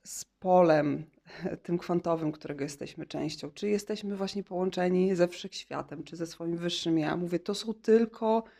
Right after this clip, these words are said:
nazwy, tylko nazwy, których każdy jakby może sobie używać świadomie, e, bo będą z nim rezonować. Jeżeli jesteśmy z tym połączeni,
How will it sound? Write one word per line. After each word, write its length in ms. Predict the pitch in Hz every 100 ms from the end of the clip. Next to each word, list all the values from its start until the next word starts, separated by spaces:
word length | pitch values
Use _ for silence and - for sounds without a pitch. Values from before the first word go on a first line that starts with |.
| _ _ _ _ _ _ -
nazwy, 880 | 180 190 190 175 165 160 160 170 214 _ _ _ _ _ _ _ _ _ _ _ _ _
tylko 380 | 220 202 208 -
nazwy, 420 | 190 190 190 185
których 380 | 170 160 170 - -
każdy 380 | 208 202 196 185
jakby 280 | 175 170
może 300 | 175 170 175
sobie 240 | 175 175 170
używać 420 | 175 170 160 156
świadomie, 640 | - - 165 160 156 147 151 _ _ _ _ 175
e, 240 | 156 156
bo 140 | 160
będą 320 | 160 175 165 160
z 60 |
nim 160 | 165 165
rezonować. 720 | 160 160 156 151 156 - - _ _ _ -
Jeżeli 300 | 190 220 269
jesteśmy 400 | 285 285 302 285
z 60 | 269
tym 120 | 226
połączeni, 720 | 208 185 175 151 151 180 233